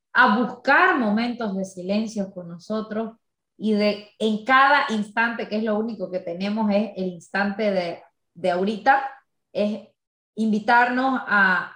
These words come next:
quién quiero ser, qué quiero ser, y hacernos preguntas y, y, y, y volver a nosotros, simplemente eso. Quédate hasta el final, está muy interesante el episodio,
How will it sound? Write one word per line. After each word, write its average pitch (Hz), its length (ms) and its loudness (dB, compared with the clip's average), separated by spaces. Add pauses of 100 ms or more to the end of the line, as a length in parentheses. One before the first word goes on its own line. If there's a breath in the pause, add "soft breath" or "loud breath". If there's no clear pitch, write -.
(140)
quién 233 220 -6
quiero 220 260 -2
ser, 220 560 -6 (680)
qué 226 160 -4
quiero 220 280 -2
ser, 226 640 -4 (340)
y 196 120 -4
hacernos 208 500 -2
preguntas 220 840 0
y, 190 360 -6 (280)
y, 214 100 -2
y, 220 400 -4
y - 40 0
volver 220 320 0
a 330 120 -4
nosotros, 247 640 -6
simplemente 220 720 -4
eso. 165 380 -10 (1120)
Quédate 302 540 4
hasta 202 320 -4
el 190 100 -8
final, 240 680 0 (380)
está 214 460 -2
muy 262 680 -2
interesante 208 640 -2
el 185 80 -6
episodio, 202 920 -4